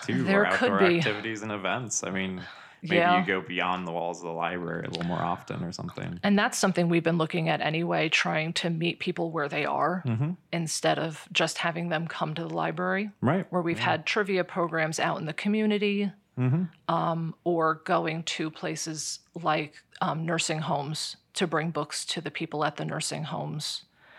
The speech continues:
Speaker 2: and to provide programming there, or going to the schools, or going out into the community where people are, to the farmers market, places like that,
Speaker 1: Mm-hmm.
Speaker 2: to offer some of our services.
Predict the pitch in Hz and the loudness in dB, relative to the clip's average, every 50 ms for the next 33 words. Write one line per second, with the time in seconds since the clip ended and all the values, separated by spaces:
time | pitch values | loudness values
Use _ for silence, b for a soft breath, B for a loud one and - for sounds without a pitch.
0 | B B B B _ - 165 160 - 185 156 160 160 147 165 165 160 - - - | B B B B _ -4 -2 -2 -2 -2 -2 -4 -2 -2 -2 -2 -2 -4 -4 -4
1 | 156 147 151 143 143 147 147 156 160 151 160 156 151 147 147 - 160 160 151 156 | -2 -2 -2 -4 -2 -4 -4 -6 -4 -4 -2 -2 0 0 0 -2 -4 -4 -2 0
2 | 147 151 151 151 151 143 143 151 - - - - 156 151 147 147 147 156 160 - | 0 0 -2 -4 -6 -6 -6 -2 -2 -2 -2 -2 -4 -6 -4 -6 -6 -6 -6 -8
3 | - - 160 165 160 151 151 147 147 151 151 151 - - _ _ 170 170 175 165 | -6 -6 -6 -4 -4 -4 -4 -2 -4 -4 -4 -6 -8 -12 _ _ 2 4 4 4
4 | - 185 185 160 170 - - - 175 165 160 156 160 160 147 147 139 139 147 160 | 2 0 0 -2 -4 -6 -4 -4 -4 -4 -4 -4 -4 -4 -4 -6 -6 -4 -6 -8
5 | 156 - - 151 147 147 151 151 143 151 - 160 147 - - 147 143 143 180 160 | -8 -8 -10 -6 -4 0 0 0 0 0 -2 -4 -4 -2 -2 -2 0 0 -2 -6
6 | - - 151 143 139 - - 147 - - - 151 147 - 170 143 147 143 147 - | -4 -4 -4 -4 -2 -2 -4 -6 -6 -6 -8 -6 -6 -6 -6 -4 -4 -4 -4 -4
7 | - 147 139 135 131 - - - _ _ - - 120 113 110 143 170 - 190 - | -2 0 2 2 2 2 0 -6 _ _ -6 -4 -2 -2 -2 -4 -2 0 2 4
8 | 147 143 139 - 143 147 - - 143 139 143 160 156 147 139 160 - - - 143 | 4 4 2 0 -4 -4 -4 -6 -6 -6 -6 -6 -4 -4 -4 -4 -4 -6 -6 -6
9 | - 160 156 - - - 160 156 156 - - - - | -6 -4 -4 -4 -4 -6 -4 -4 -4 -4 -4 -6 -10